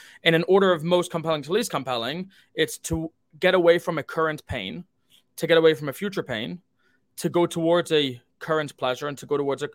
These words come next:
a future pleasure, which means that if I'm selling something that's going to be beneficial in the long run, I think this is also probably one of the reasons that realtors or people in general struggle to do what's gonna pay off in the long run, is 'cause to have that foresight, it's not an easy thing to do always.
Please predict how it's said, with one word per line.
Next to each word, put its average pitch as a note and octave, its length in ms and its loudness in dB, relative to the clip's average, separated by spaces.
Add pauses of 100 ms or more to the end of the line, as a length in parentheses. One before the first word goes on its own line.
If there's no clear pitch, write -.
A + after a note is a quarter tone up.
a C#3 40 -10
future G3 280 -6
pleasure, - 300 -8
which - 200 -10
means F#3 140 -2
that E3+ 80 2
if E3 120 -2
I'm A3 180 2
selling G3+ 360 2
something F3 300 -6
that's D#3 160 -4
going F#3 200 0
to D3+ 60 -14
be D3+ 60 -12
beneficial D#3 500 -2
in D#3 60 -2
the C#3+ 100 -2
long F3+ 260 4
run, B2 260 -2 (920)
I D#3 80 6
think C4 260 -2
this F#3 120 -4
is F#3 80 -8
also A3 240 -2
probably F3+ 320 -4
one E3+ 140 -4
of D#3+ 60 -6
the D#3 80 -6
reasons D3+ 340 -10
that C#3+ 200 -4 (520)
realtors E3 640 -4
or C#3+ 60 -6
people F3 340 -8
in D3+ 80 -8
general D#3+ 340 2
struggle D#3+ 380 -2
to - 120 -16
do D3+ 280 -2
what's C3+ 280 -6
gonna D3+ 160 -4
pay D#3 200 -2
off C#3 180 0
in - 80 -14
the C3 80 -6
long D#3+ 220 0
run, C3+ 120 -4
is B2 120 -8
'cause B2+ 300 -8 (320)
to C#3+ 100 -8
have D3+ 300 2
that C3+ 240 -2
foresight, D3+ 420 -6
it's C3 100 -18
not E3 160 -2
an D3 140 -6
easy C#3 180 -8
thing C3+ 200 -8
to B2+ 80 -12
do G3+ 200 2
always. A2+ 380 2